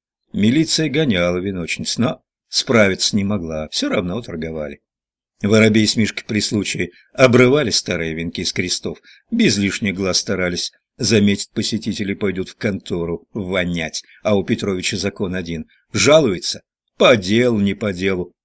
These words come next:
Прокол. А раз прокол, месяц без халтуры. А не дай бог заметит. Хитришь, халтуришь,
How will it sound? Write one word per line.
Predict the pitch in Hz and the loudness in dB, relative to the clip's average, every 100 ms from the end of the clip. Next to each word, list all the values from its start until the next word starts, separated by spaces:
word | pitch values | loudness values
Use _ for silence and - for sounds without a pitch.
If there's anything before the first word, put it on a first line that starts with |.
| _ | _
Прокол. | 101 107 - - 87 82 85 - _ _ - | -2 -2 -4 -8 -6 -4 -6 -10 _ _ 0
А | 101 | 2
раз | 95 - | 2 0
прокол, | - 95 - 113 92 - _ | -2 -4 -2 -2 -2 -6 _
месяц | 98 117 127 - - - | 0 0 0 -8 -12 -10
без | 87 80 95 | -6 -4 -4
халтуры. | - 104 - 92 78 - _ _ _ - | -4 -8 -6 -10 -10 -14 _ _ _ 0
А | 135 | 4
не | 117 104 | 6 6
дай | 101 98 | 2 0
бог | 87 85 | -2 -6
заметит. | 80 78 82 90 117 - - - _ _ | -6 -6 -6 -4 -6 -8 -16 -20 _ _
Хитришь, | - 220 113 98 147 - | 2 4 4 0 0 -2
халтуришь, | 85 82 104 117 127 - | -4 -4 0 0 0 -4